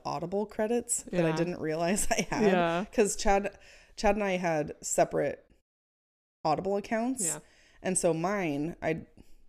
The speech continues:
Speaker 1: I use them all up so fast. And, um, so with, and then <laughs> he's, he's like, "Oh, you know, you have, like, a bunch of Audible credits on,"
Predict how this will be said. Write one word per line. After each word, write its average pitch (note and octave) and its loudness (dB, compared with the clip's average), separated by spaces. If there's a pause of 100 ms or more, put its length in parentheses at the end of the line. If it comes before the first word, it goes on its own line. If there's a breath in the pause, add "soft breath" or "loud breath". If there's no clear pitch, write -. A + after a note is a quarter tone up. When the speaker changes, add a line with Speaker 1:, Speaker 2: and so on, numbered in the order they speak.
(140)
Speaker 1:
I E3+ 2
use G3+ 2
them G3 0
all D3+ 2
up C3+ 0
so C#3 -2
fast. - -6 (440 soft breath)
And, C#3+ 0
um, C#3 -4 (680)
so F3 4
with, D3 0 (400)
and - -2
then E3 -2
<laughs> - -8
he's, - 4 (300)
he's A3+ -6
like, G3 -4 (840 soft breath)
"Oh, B3+ -6
you G#3+ -4
know, A#3+ 0 (160)
you A3+ -8
have, G4 -6
like, G#4 -4
a C#4 0
bunch G#3+ -4
of F#3+ -4
Audible F3+ -2
credits D3+ -8
on," D3+ -6